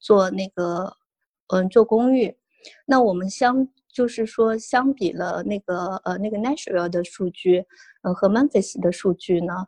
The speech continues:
呃，那个 Nashville 呢，因为说大家都在，都，呃，都在投 Nashville，然后我们看了，就是说它，呃，它的 Airbnb 的数字，呃，呃，Airbnb 的 revenue 呢很好，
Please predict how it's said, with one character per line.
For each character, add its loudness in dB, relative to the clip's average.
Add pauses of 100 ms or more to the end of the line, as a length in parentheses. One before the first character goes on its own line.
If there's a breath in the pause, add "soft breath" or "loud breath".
(340 soft breath)
呃， 2
那 4
个 2
Nashville 4
呢， -2 (180)
因 -2
为 0
说 0
大 0
家 0
都 2
在， -2
都， 0 (200)
呃， 0
都 -2
在 0
投 -6
Nashville， -6 (440 soft breath)
然 -2
后 2
我 4
们 -2
看 0
了， -2
就 0
是 -4 (100)
说 0 (100)
它， -2 (680 loud breath)
呃， -2
它 -2
的 0
Airbnb 0
的 0
数 -6
字， -14 (220)
呃， 0 (760)
呃， 2
Airbnb 0
的 0
revenue -2
呢 -8
很 -6
好， -6